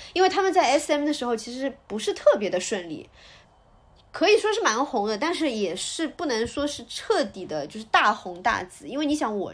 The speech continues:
知道他们是在，已经他们去了 Good Entertain-，Entertainment，已经是七，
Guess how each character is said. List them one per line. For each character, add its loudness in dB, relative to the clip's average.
知 -8
道 2
他 -8
们 -8
是 -8
在， -2
已 -10
经 -4
他 -2
们 -2
去 -4
了 4
Good -4
Entertain-，Entertainment， -4
已 -8
经 -6
是 -2
七， -2